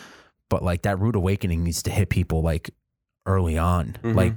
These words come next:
Speaker 1: you need to be woken up very early on. Be like, "Listen, at one point you're gonna be responsible for your own stuff, and mom and
Speaker 2: Mm-hmm.
Speaker 1: dad ain't there."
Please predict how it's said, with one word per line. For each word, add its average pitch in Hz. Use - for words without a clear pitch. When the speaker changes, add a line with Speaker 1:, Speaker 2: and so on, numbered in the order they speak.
Speaker 1:
you 95
need 101
to 95
be 85
woken 87
up 85
very 95
early 87
on. 82
Be 82
like, 85
"Listen, 95
at 78
one 87
point 101
you're 87
gonna 87
be 80
responsible 80
for -
your 78
own 76
stuff, -
and -
mom 107
and -
Speaker 2:
Mm-hmm. 113
Speaker 1:
dad 76
ain't 71
there." -